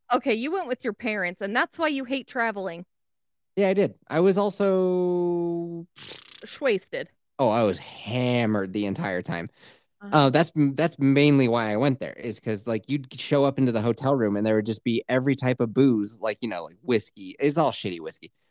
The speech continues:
Speaker 2: or, like, shitty tequila and shitty, but e-, either way, it was there. But it was all, all those bottles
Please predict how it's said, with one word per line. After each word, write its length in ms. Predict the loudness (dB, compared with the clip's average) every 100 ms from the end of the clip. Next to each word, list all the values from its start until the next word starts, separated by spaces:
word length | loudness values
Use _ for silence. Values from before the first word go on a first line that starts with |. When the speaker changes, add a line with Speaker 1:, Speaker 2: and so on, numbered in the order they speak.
| 0
Speaker 2:
or, 80 | 2
like, 160 | 2
shitty 360 | -2 -2 -2 -2
tequila 400 | -6 -8 -8 -6 -4
and 140 | -4
shitty, 460 | -2 0 0 0 -4
but 280 | -4 -2 2
e-, 180 | 4 6
either 100 | 6
way, 160 | 6
it 80 | 4
was 140 | 2
there. 240 | 2 2 0 -8 -8
But 160 | 0 2
it 80 | 4
was 100 | 4
all, 220 | 2 2
all 200 | 0 -2
those 180 | -2 -2
bottles 340 | -2 -2 -4